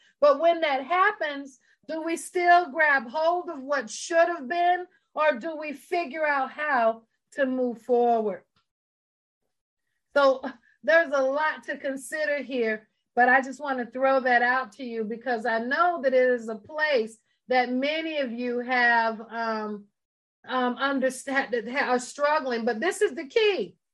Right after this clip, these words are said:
You have to decide. You,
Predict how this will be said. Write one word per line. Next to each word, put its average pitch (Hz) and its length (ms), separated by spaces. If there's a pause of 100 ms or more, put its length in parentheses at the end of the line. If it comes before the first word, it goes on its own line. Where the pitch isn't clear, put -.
(540)
You 359 540
have 311 280
to 269 100
decide. 330 640 (600)
You, 294 560